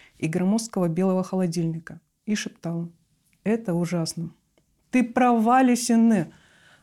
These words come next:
Антон стал сзади неё справа, опёр большой палец о подбородок. "Это ужасно.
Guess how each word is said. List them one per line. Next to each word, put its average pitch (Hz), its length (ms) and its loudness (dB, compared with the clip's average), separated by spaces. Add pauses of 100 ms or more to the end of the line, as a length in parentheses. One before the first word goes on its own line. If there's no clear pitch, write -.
Антон 208 260 4
стал 240 300 2
сзади 208 380 2
неё 202 240 2
справа, 240 480 -2
опёр 196 400 0
большой 190 400 0
палец 185 440 0
о 185 40 -8
подбородок. 175 680 -2 (120)
"Это 240 280 2
ужасно. 170 540 -2